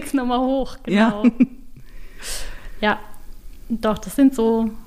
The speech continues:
Speaker 1: zwei Orte, an denen ich gerne bin. Und das Blockland.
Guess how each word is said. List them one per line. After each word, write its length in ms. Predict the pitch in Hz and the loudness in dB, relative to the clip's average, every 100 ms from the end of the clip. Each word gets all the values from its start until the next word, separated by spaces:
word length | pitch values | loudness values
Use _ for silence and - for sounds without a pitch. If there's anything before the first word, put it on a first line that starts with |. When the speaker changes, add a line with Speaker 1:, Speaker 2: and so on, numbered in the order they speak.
| - - - - - - | -14 -12 -12 -12 -14 -14
Speaker 1:
zwei 260 | - 247 208 | 2 2 4
Orte, 260 | 220 220 | 0 -2
an 160 | 208 214 | -2 0
denen 220 | 214 208 | -2 -2
ich 180 | 208 - | -4 -4
gerne 240 | 214 208 | -4 -4
bin. 340 | 208 202 202 214 - | -4 -4 -6 -4 4
Und 160 | 311 | 4
das 80 | 320 | 4
Blockland. 600 | - 254 220 190 196 - | 0 0 0 -2 -4 -6